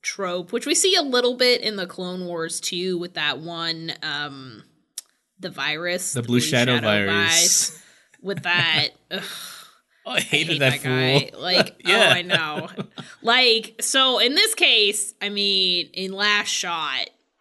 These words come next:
Speaker 1: yeah, he's a lot more competent and less cartoony. <laughs> See what I did there.
Speaker 2: <laughs>
Speaker 1: Um, but I mean, we, we've seen the trope in Star Wars before of the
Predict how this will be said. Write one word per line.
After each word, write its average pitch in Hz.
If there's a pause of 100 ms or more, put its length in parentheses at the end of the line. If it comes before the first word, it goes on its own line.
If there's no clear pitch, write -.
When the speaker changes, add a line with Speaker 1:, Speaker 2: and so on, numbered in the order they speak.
(1400)
Speaker 1:
yeah, 160
he's 190
a 220
lot 220
more 175
competent 160
and 151
less 156
cartoony. 185 (120)
<laughs> 180
See -
what -
I -
did -
there. - (480)
Speaker 2:
<laughs> 190
Speaker 1:
Um, 151 (560)
but 202 (680)
I 196
mean, 214
we, 220
we've 240
seen 330
the 254
trope 185
in 151
Star 151
Wars 139
before 139
of 156
the 117